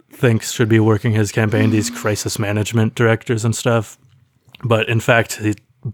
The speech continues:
Speaker 1: boy bears even more similarities to Harvey Weinstein than we thought.
Speaker 2: Yeah.
Speaker 1: Um, yeah.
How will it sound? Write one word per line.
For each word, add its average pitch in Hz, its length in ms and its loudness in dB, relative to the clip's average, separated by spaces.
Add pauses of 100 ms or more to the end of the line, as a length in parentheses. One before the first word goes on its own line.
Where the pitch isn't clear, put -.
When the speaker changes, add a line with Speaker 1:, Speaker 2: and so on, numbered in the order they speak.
Speaker 1:
boy 110 240 2
bears 110 400 0
even 120 140 2
more 117 180 2
similarities 120 960 -2
to 131 140 -2
Harvey 127 200 -2
Weinstein 131 600 -2 (480)
than 131 120 4
we 147 100 6
thought. 147 400 -2 (420)
Speaker 2:
Yeah. 107 480 -4
Speaker 1:
Um, 101 160 -4 (520)
yeah. 127 260 -4